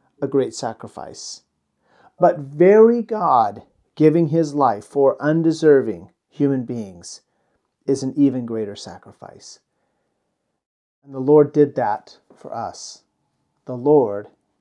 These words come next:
is our shepherd." Remember that this Sunday is our chance to worship God,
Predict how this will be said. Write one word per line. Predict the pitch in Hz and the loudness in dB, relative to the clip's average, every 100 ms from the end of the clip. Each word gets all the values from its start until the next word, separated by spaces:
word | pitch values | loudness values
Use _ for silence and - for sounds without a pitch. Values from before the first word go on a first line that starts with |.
| _ _ 131 | _ _ -12
is | 117 - | -12 -12
our | 113 104 104 | -14 -14 -16
shepherd." | - 90 - - _ _ _ _ _ _ _ _ _ 160 | -18 -18 -18 -20 _ _ _ _ _ _ _ _ _ 4
Remember | 180 226 180 | 6 8 6
that | 147 147 | 4 2
this | 180 | 0
Sunday | - 233 175 170 | 4 6 8 8
is | 170 | 6
our | 156 | 4
chance | - 196 185 - | 2 -2 -2 -2
to | 165 143 | 2 2
worship | 123 190 220 220 - | 4 4 6 4 4
God, | 139 165 220 | 4 4 0